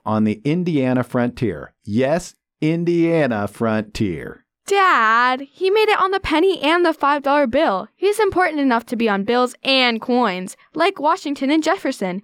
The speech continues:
Speaker 2: I think that was it.
Speaker 1: It cost a lot to make coins and bills. Not only the actual stuff in the coin or the bill, but special ink, cost to print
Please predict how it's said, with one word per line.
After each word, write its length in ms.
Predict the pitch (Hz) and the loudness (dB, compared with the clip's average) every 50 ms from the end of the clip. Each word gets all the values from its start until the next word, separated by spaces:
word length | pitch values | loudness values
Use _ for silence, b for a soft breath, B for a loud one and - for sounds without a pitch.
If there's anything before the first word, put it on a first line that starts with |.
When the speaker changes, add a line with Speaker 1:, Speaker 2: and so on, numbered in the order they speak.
| B B B B B | B B B B B
Speaker 2:
I 140 | - 294 339 | -2 -2 -2
think 240 | 339 381 370 339 311 | 0 0 0 2 2
that 220 | 359 381 392 - | 2 2 2 0
was 180 | 240 233 220 214 | -2 -6 -2 0
it. 300 | 262 269 208 - - _ _ _ - | 2 2 0 0 -4 _ _ _ -2
Speaker 1:
It 180 | - 175 175 175 | -2 -2 -2 -2
cost 320 | - - 285 262 - - | -4 -2 0 0 0 0
a 80 | - 131 | -2 -4
lot 360 | 110 101 107 131 143 131 - | -2 0 0 0 0 -2 -2
to 80 | - 110 | -4 -4
make 160 | 101 90 - | -4 -4 -2
coins 280 | - 101 95 95 87 85 | -2 -2 -2 -2 -2 -2
and 120 | 80 78 | -4 -4
bills. 320 | 78 85 73 65 65 - b b b b b - | -2 -4 -4 -6 -8 -12 b b b b b -2
Not 220 | - 220 254 285 | 0 0 2 2
only 180 | 277 254 208 156 | 2 2 2 0
the 180 | 131 - - | 0 -2 -2
actual 380 | - 160 185 - - 170 - 110 | -4 -4 -4 -4 -6 -4 -4 -4
stuff 400 | - - - - 147 123 - - _ - - | -6 -6 -4 -2 -2 -2 -2 -6 _ -4 -2
in 220 | 233 320 330 320 | -2 0 2 2
the 100 | 254 180 | 0 0
coin 580 | - - - 104 92 85 82 85 95 110 - - | -2 -4 -6 -4 -4 -4 -2 -2 -2 -2 -2 0
or 260 | - 190 254 311 320 254 | 0 0 0 2 0 0
the 100 | 170 135 | 0 -2
bill, 400 | - - 101 82 69 67 82 107 | -4 -6 -14 -14 -12 -10 -10 -6
but 220 | 113 139 120 - | -4 -4 -6 -6
special 460 | - - - 113 110 - - 202 175 | -8 -6 -4 -4 -4 -2 -2 -2 0
ink, 260 | 123 110 117 123 - B B B B B B B | 0 0 -2 -4 -6 B B B B B B B
cost 320 | - - 113 127 - - | -4 -2 -2 -2 -2 -4
to 40 | 160 | -8
print 300 | 156 - - 190 98 | -6 -4 -2 -2 -2